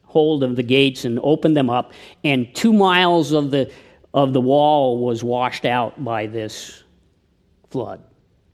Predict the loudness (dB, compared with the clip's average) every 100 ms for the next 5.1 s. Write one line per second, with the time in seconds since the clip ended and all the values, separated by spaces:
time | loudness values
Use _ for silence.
0 | _ -6 -4 -4 -2 2 2 0 -2 -2
1 | -2 -2 -2 0 0 0 -2 -6 -8 -4
2 | -2 -2 -4 -6 -14 _ _ _ _ _
3 | _ -6 -2 -2 -4 -6 -12 _ _ -10
4 | -6 -2 -2 -2 -4 -2 -2 -4 -6 -12
5 | -20